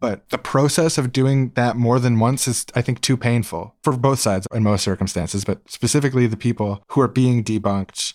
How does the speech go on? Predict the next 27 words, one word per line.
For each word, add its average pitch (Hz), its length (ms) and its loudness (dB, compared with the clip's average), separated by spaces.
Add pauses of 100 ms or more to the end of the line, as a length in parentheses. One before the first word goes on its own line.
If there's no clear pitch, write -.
(100)
They 139 100 4
might 135 240 0
grant 120 380 2
you 120 100 0
one 117 300 0
small 110 340 0
specific 117 560 -2
<laughs> - 80 -10
thing 127 160 4
like 120 240 2
that 104 300 -2
if 113 100 -2
you 113 100 2
really 110 360 2
go 110 240 0
for 95 240 -6
it. - 160 -10
But 117 160 -2
I'm 127 100 0
skeptical 131 480 -2
that 120 80 2
that 110 140 0
process 107 400 -2
can 104 100 -4
be 104 80 0
scaled 101 380 -2
up. 95 180 -4